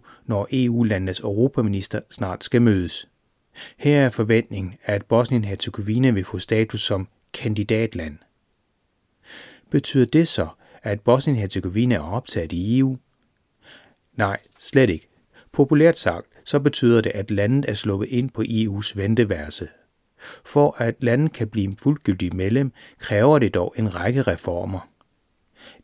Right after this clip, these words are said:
Det gælder både områder som retsstatsprincipper og korruptionsbekæmpelse.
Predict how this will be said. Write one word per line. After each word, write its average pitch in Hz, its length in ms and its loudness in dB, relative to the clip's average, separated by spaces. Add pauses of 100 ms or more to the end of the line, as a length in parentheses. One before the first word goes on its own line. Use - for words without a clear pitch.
Det 110 200 4 (140)
gælder 104 260 2
både 107 300 0
områder 110 460 4
som 101 200 -2
retsstatsprincipper 117 1300 -2
og 117 220 4
korruptionsbekæmpelse. 113 1300 -2